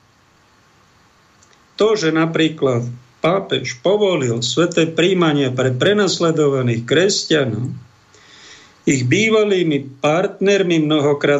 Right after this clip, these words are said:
v neplatne uzavretom manželstve, to neznamená, že pápež ničí sviatosť manželstva, ako nám to tento excelentný exdi-,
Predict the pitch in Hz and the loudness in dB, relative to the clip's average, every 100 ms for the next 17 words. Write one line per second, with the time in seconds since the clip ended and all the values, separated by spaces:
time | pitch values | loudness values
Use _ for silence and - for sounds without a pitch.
0 | 139 160 208 233 233 202 190 185 185 190 | 2 2 2 0 -2 0 0 -2 0 2
1 | 190 196 175 175 175 165 165 151 151 156 | 2 2 0 2 0 0 0 0 2 2
2 | 156 147 156 151 165 160 170 165 208 262 | 2 2 0 0 0 2 2 2 2 0
3 | 185 185 175 170 156 147 139 135 139 - | 2 2 2 2 2 2 2 0 -2 -2
4 | 147 151 151 139 120 135 170 170 - 131 | -2 -2 -2 -2 0 2 0 0 -2 -2
5 | 123 123 127 147 151 135 123 113 120 123 | -2 2 2 2 0 -2 0 0 2 4
6 | 135 131 123 120 - - - 123 123 - | 2 2 2 0 -4 -6 -6 -4 -4 -6
7 | - - - - - 156 151 156 151 151 | -14 -20 -20 -10 -4 -2 0 0 0 0
8 | 151 143 151 147 143 - 165 160 - - | 0 0 0 0 -2 0 -2 -2 -4 -2
9 | 160 156 156 156 151 165 165 170 156 156 | 0 0 2 0 2 0 2 0 2 0
10 | 139 165 165 | 0 0 0